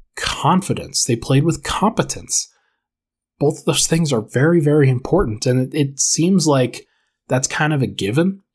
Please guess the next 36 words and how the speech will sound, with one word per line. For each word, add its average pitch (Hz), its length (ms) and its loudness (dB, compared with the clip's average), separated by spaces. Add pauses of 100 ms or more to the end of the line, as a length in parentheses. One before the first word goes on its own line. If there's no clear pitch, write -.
(440)
but 160 140 0
there's 180 200 2
a 175 80 2
certain 226 340 2
threshold 127 600 0
that 127 100 2
you 117 140 2
reach 143 460 0
when 117 140 0
Jokic 135 380 2
is 131 140 0
on 127 140 0
the 113 60 0
floor. - 580 -4 (1120)
Get 131 160 -2
the 123 120 2
interior 123 540 2
presence 120 460 -2
with 117 140 -2
him, 123 260 2
you 113 80 2
get 131 140 0
the 110 140 0
outside 113 480 -2
touch, - 540 -2 (400)
but 147 100 2
more 185 200 4
than 170 160 2
anything, 180 380 4
you're 139 160 2
always 208 460 2
generating 147 720 2
either 135 360 2
an 117 160 -2
open 143 340 0
shot 170 480 -2